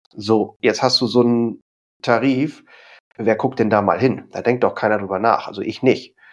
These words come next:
Ähm, das sind dann so Dinge, wo ich mich natürlich auch selber frage, okay, wie kriegst du das in Zukunft besser geregelt, ne?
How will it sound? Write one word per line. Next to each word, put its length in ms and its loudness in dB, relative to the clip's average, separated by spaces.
Ähm, 540 2
das 160 0
sind 160 2
dann 100 4
so 80 0
Dinge, 300 4
wo 100 2
ich 60 -4
mich 120 -4
natürlich 300 0
auch 80 -8
selber 300 4
frage, 480 0
okay, 340 -2
wie 100 -4
kriegst 240 -6
du 60 -6
das 200 2
in 120 -2
Zukunft 360 -4
besser 240 2
geregelt, 520 0
ne? 160 -10